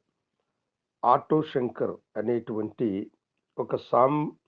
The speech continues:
సారాయ సామ్రాజ్యపు అధిపతి ఉండేవాడు. ఆ దినాల్లో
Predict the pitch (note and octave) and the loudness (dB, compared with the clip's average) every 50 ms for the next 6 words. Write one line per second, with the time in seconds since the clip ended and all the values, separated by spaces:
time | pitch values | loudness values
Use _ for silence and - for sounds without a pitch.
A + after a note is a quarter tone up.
0 | - - - B2 B2+ C#3 C#3+ C#3+ D3 C#3+ C#3+ C3+ A#2+ - - - A2+ A#2 B2+ C3+ | -8 0 4 6 8 8 8 8 6 6 4 4 0 -2 -2 0 2 2 2 2
1 | C3 B2+ B2+ A#2+ G#2+ G2 G#2+ - - - C#3+ - - A#2 G#2+ A#2 - - A#2 F#2+ | 2 2 2 0 0 -4 -8 -8 -8 -8 -6 -4 -4 -4 -4 -6 -8 -8 -10 -10
2 | - - A2 G2+ G2 F#2+ G2 F#2 F2+ F2 F2 F2+ - _ _ _ _ _ _ _ | -10 -12 -12 -10 -10 -8 -8 -6 -6 -6 -8 -8 -12 _ _ _ _ _ _ _
3 | _ _ _ _ _ _ _ _ _ _ _ _ _ _ _ _ _ _ _ _ | _ _ _ _ _ _ _ _ _ _ _ _ _ _ _ _ _ _ _ _
4 | _ _ _ _ - C3 B2 A2+ B2+ C#3 D3+ D#3 D#3+ D#3 D3+ D3 B2 A2+ - | _ _ _ _ -2 -2 0 0 2 4 4 4 6 6 6 4 4 4 0